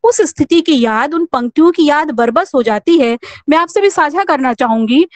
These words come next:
कवितावली में तुलसीदास ने लिखा, "खेती न किसान को, भिखारी न भीख, भिखारी न भीख बली, बन-, बनिक को बनिज न, चाकर को चाकरी, जीविका विहीन लोग, सीध मान सोच बस,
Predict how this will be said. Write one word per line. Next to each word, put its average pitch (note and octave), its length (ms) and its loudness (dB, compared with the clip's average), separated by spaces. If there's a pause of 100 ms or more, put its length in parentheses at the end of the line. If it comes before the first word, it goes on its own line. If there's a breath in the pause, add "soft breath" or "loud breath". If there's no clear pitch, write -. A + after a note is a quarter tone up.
(300 loud breath)
कवितावली D#4 440 2
में D#4+ 120 0
तुलसीदास D4+ 640 0
ने D4+ 80 2
लिखा, C4+ 560 0
"खेती F#4+ 300 0
न G4+ 120 2
किसान E4+ 500 0
को, A#3+ 360 0 (300 soft breath)
भिखारी C#4+ 540 -2
न F#4 140 2
भीख, B3+ 440 0 (680 loud breath)
भिखारी D4 480 0
न F#4 140 2
भीख D4 360 0
बली, A3 360 -2
बन-, C4+ 300 -2 (340 soft breath)
बनिक D#4 320 0 (120)
को G4 120 2
बनिज D4 380 0
न, C4 180 4
चाकर C#4 440 -2
को D4 160 0
चाकरी, B3 600 -2
जीविका C#4 420 2
विहीन A#3+ 460 2
लोग, G#3 340 -2
सीध C#4 320 2
मान A3 320 0
सोच C#4+ 340 -2
बस, G3+ 300 -4